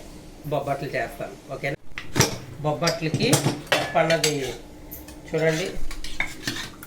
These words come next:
ఆ, వీడియోలో చూసే నేను ఇలా స్పూన్ పెట్టానండి, కానీ సక్సెస్ అవ్వలేదు. కానీ కొద్ది బెటర్,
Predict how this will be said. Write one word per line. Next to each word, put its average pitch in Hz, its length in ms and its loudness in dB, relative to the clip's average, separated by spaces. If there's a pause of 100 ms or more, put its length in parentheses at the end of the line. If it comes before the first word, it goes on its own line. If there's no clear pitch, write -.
(500)
ఆ, 170 60 12 (260)
వీడియోలో 185 480 8
చూసే 196 320 6
నేను 165 240 10
ఇలా 160 200 8
స్పూన్ 175 340 2
పెట్టానండి, 151 520 6 (300)
కానీ 151 220 6
సక్సెస్ 151 400 2
అవ్వలేదు. 143 400 8 (560)
కానీ 247 140 10 (100)
కొద్ది 226 280 12
బెటర్, 170 340 10